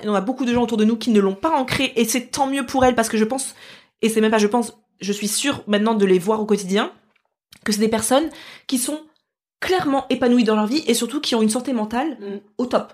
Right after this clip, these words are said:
Speaker 1: Ton
Speaker 2: Oui.
Speaker 1: mec, par exemple, alors lui, il a une
Speaker 2: Ah
Speaker 1: santé
Speaker 2: oui,
Speaker 1: mentale,
Speaker 2: oui.
Speaker 1: il y a pas de souci. Il se
Speaker 2: Ah
Speaker 1: pose
Speaker 2: oui,
Speaker 1: pas toutes
Speaker 2: non.
Speaker 1: les questions que l'on se pose, et cetera.
Speaker 2: Et je, on a de la chance parce que les gens autour de nous,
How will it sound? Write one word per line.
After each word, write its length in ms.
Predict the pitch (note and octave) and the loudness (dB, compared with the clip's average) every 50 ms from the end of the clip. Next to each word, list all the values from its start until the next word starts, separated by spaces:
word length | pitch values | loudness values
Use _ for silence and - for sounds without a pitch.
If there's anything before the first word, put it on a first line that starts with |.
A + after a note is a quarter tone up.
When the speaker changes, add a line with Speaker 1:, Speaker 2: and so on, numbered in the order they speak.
| _ G#3 | _ -4
Speaker 1:
Ton 120 | A3 A3 | 0 2
Speaker 2:
Oui. 40 | A3 | 2
Speaker 1:
mec, 220 | A3 B3+ C4+ - - | 2 2 2 0 -2
par 100 | A#3 G3+ | -4 -2
exemple, 180 | G3+ A#3+ C4 B3 | -2 -4 -4 -2
alors 120 | G3+ G3 | -2 -2
lui, 120 | G#3 A#3+ B3 | 0 0 0
il 40 | A#3 - | 0 2
a 40 | |
une 60 | G3 A#3 | 4 4
Speaker 2:
Ah 40 | C4 | 4
Speaker 1:
santé 100 | C#4 C#4+ | 4 4
Speaker 2:
oui, 60 | - | 4
Speaker 1:
mentale, 100 | - E4 | 4 4
Speaker 2:
oui. 40 | E4 | 4
Speaker 1:
il 40 | C4 | 4
y 20 | |
a 20 | G#3+ | 2
pas 60 | A3 | -2
de 60 | G#3+ | -4
souci. 280 | - - - F#3 - - _ | -6 -10 -12 -12 -16 -14 _
Il 60 | - G#3+ | -4 0
se 60 | G#3+ | 0
Speaker 2:
Ah 40 | A#3 | 2
Speaker 1:
pose 80 | A3 - | 2 2
Speaker 2:
oui, 40 | |
Speaker 1:
pas 100 | - C4+ | 2 0
toutes 100 | C4 D#4 | 0 0
Speaker 2:
non. 40 | C#4+ A#3+ | -2 0
Speaker 1:
les 60 | G#3+ | 0
questions 200 | A3 G#3+ A#3+ A3+ | 0 0 -2 -2
que 100 | - A3+ | -2 -2
l'on 140 | F#3+ G3 F#3+ | -2 -2 -4
se 100 | - - | -8 -4
pose, 240 | - A3 A#3 A3+ | -2 -2 0 0
et 60 | A3 G#3+ | -2 -4
cetera. 340 | - - G#3 F3 E3 - - | -2 -2 -2 -2 -2 -4 -2
Speaker 2:
Et 140 | B3+ C#4 C#4 | 0 2 2
je, 100 | C4 C#4 | 2 0
on 140 | A#3+ C4+ C4+ | 0 0 0
a 60 | C#4 | 0
de 40 | C#4 | 0
la 60 | C#4+ | -2
chance 160 | C#4+ F#4 F4 - | -4 -6 -6 -6
parce 140 | C4 B3 | -6 -6
que 80 | - B3+ | -4 -4
les 100 | A#3+ A#3+ | -2 -2
gens 120 | A#3 C4+ C#4 | 0 0 -2
autour 200 | B3+ - B3 A3+ | -2 -4 -4 -2
de 100 | G#3+ A3+ | 0 0
nous, 340 | A3+ A#3 A#3+ C#4 D#4+ F#4 - | 0 2 0 0 -2 -4 -8